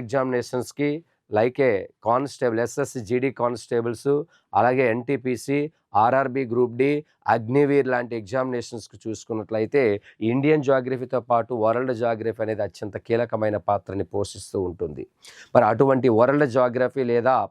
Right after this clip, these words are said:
ప్రపంచ భూగోళ శాస్త్రంలో ఈరోజు మనం ఒక చిన్న కాన్సెప్ట్ని, ముఖ్యమైనటువంటి కాన్సెప్ట్ని, వెయిటేజ్ ఉన్నటువంటి కాన్సెప్ట్ని ఈరోజు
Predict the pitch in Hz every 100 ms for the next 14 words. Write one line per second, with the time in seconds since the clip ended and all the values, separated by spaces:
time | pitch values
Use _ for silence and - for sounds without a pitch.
0 | - 120 156 151 160 135 120 120 120 120
1 | - 110 104 - 113 120 143 - - -
2 | 113 135 139 135 117 160 160 _ _ 104
3 | 120 160 143 117 131 - 131 143 123 123
4 | 123 127 - 147 131 113 - 156 147 139
5 | 131 127 120 117 113 117 113 113 135 135
6 | 104 127 147 156 123 123 127 117 120 113
7 | 110 113 104 113 - 110 107